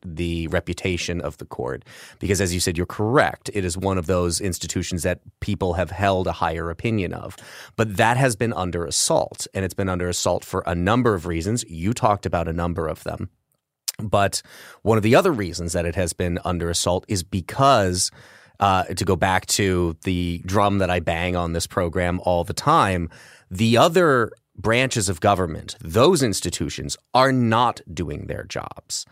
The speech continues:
Congress particularly has not been doing its job. It has been delegating much of it, its authority to the executive branch. And when it has difficult and prickly situations,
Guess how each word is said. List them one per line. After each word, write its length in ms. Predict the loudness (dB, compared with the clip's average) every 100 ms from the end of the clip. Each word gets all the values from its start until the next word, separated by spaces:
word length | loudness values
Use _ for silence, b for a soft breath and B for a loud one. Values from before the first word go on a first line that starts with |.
| B B B
Congress 560 | 2 4 4 4 2 0
particularly 840 | -2 0 0 0 0 -2 -4 -6
has 240 | -2 -2 0
not 260 | -2 -2
been 140 | -4 -2
doing 240 | -2 -4
its 160 | -6 -2
job. 320 | 2 2 0
It 60 |
has 120 | -2 -6
been 180 | -6
delegating 640 | -2 0 0 0 0 0 2
much 260 | 0 0
of 100 | -2
it, 260 | -2 -4 -8 -8
its 180 | -6 -6
authority 640 | -2 0 0 -2 -4 -6 B B B -4
to 480 | 2 4 4 2
the 180 | 0 -2
executive 640 | -2 2 2 2 0 0 -2
branch. 500 | -2 0 -2 -4 -4
And 240 | -2 -2 0
when 160 | 0
it 140 | -2 -4
has 560 | -2 0 0 -2 -4
difficult 560 | -2 0 0 2 2 2
and 120 | -2
prickly 360 | 0 -2 0 0
situations, 840 | 0 -4 0 2 2 0 -4 -4